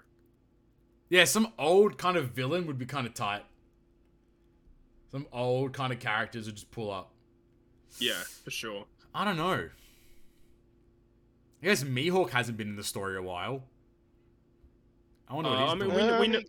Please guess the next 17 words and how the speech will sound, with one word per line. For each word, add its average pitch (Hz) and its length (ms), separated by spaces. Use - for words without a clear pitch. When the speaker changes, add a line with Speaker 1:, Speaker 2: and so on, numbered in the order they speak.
Speaker 2:
we 185 100
know 208 140
what 170 120
Speaker 3:
he's - 100
Speaker 2:
he's 202 80
Speaker 1:
I 202 40
Speaker 2:
up 196 60
to, 208 40
Speaker 1:
guess. 139 300
Speaker 2:
though. 117 140
Speaker 3:
Yeah. 117 460
Speaker 1:
Yeah, 143 140
that's 147 140
a - 40
good 127 140
point. 92 400
Um, 123 680